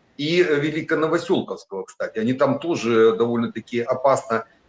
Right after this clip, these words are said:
э, разворачиваются, то есть, э, подставляясь, практически подставляя фланги, они ж фланги не укрепляют. Э, потому любая опе-, э, операция, только, э, накачанная, естественно, сил-, силами и средствами,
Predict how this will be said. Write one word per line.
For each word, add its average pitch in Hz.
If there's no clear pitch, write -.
э, 123
разворачиваются, 131
то 127
есть, 123
э, 117
подставляясь, 143
практически -
подставляя 170
фланги, 113
они 117
ж -
фланги 135
не 123
укрепляют. 117
Э, 120
потому 170
любая 160
опе-, 156
э, 147
операция, 139
только, 131
э, 135
накачанная, 127
естественно, 113
сил-, 120
силами 127
и -
средствами, 139